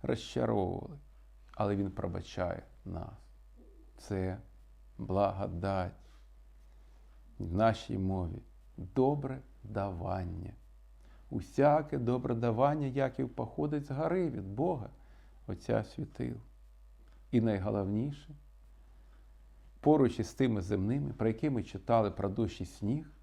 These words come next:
у Ісаї, найголовніше, це Слово Боже, яке несе Євангеліє,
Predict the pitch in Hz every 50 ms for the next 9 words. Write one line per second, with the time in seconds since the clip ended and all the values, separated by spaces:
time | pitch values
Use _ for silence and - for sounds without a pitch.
0 | - - - - - - - - - - 123 113 104 - - - 120 123 143 160
1 | 165 156 147 147 - - - - - - - - - - - - - - 95 98
2 | 95 85 87 92 92 87 85 92 107 127 143 147 143 - - - 143 - - -
3 | - - - - - - - 123 113 107 - - - - - - - 107 107 113
4 | 123 123 123 120 117 117 117 120 123 120 123 - - - - - - - - -
5 | - - 101 104 101 - 113 104 101 98 - - 113 95 95 104 131 160 160 127
6 | 113 123 139 151 151 147 139 131 98 95 92 95 98 98